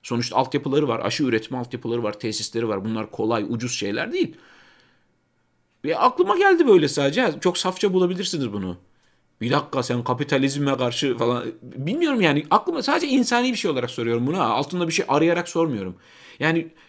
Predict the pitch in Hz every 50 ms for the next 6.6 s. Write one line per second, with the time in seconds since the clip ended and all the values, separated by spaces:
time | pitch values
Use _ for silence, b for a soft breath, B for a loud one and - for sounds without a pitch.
0 | b - 226 233 220 190 208 202 - - - - 240 - 202 151 131 127 - -
1 | 117 117 139 370 440 - - _ _ _ _ _ _ _ _ _ _ _ _ -
2 | 156 208 220 220 202 202 185 190 185 208 180 208 175 185 185 196 180 190 185 190
3 | 185 196 185 190 175 - 160 156 - 196 175 180 180 180 175 - 160 165 165 170
4 | 160 175 185 202 185 180 175 190 185 196 196 196 214 220 262 262 262 262 - 302
5 | 269 254 247 269 226 247 247 240 - 202 226 226 220 220 226 226 190 202 214 208
6 | 202 208 214 202 - 214 170 170 311 330 -